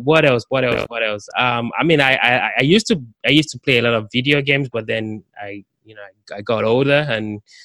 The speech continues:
I don't do much of that. And, you know, for me, fun right now is real estate. I love real estate. I'm a, a big believer in, in the power of real estate. And, you know, I just can't wait to, to see where this journey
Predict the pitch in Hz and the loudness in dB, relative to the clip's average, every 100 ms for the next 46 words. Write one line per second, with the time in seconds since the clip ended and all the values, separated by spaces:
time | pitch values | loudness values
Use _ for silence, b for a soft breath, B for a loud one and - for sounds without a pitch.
0 | b b 117 123 120 117 117 113 113 104 | b b 4 4 4 2 0 0 -4 -2
1 | 113 120 104 110 107 107 120 117 107 120 | 0 0 0 -2 -4 -6 -4 -4 -4 -2
2 | 123 127 - 131 127 120 117 113 110 110 | 0 -2 0 0 2 0 0 -2 -2 -4
3 | 101 117 117 110 - 120 123 107 107 110 | -6 -4 -2 -4 -6 -6 -6 -6 -6 -6
4 | 110 135 127 - 117 117 110 107 107 104 | -4 -2 -2 -2 -4 -2 -4 -6 -8 -10
5 | - b b b 113 120 123 - 117 123 | -14 b b b -6 -2 0 0 -2 -2
6 | 117 117 110 107 107 - 107 104 - 127 | 0 0 0 -2 -8 -10 -10 -10 -6 0
7 | 123 131 123 120 117 110 - 110 110 110 | 2 2 0 -2 -4 -4 -8 -8 -6 -8
8 | - 104 107 104 104 104 _ 113 110 113 | -12 -12 -10 -8 -10 -12 _ -12 -8 -8
9 | 123 - 135 117 123 120 - 123 120 117 | -8 -2 -2 0 0 -2 -4 -4 -4 -4
10 | 117 b b - 127 - 135 131 123 113 | -8 b b -10 -6 -4 0 2 0 -2
11 | 131 123 | 0 0